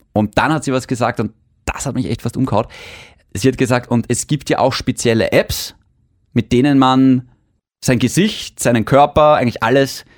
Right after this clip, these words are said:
bis ins Unkenntliche verändern kann. Das heißt, bisschen da was dazugeben, da ein bisschen was wegnehmen,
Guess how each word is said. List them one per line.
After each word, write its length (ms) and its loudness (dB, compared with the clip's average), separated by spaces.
bis 320 -2
ins 280 2
Unkenntliche 1000 2
verändern 380 -2
kann. 220 -10
Das 160 -2
heißt, 360 0
bisschen 480 0
da 200 0
was 100 0
dazugeben, 580 2
da 140 2
ein 60 2
bisschen 240 0
was 100 0
wegnehmen, 560 2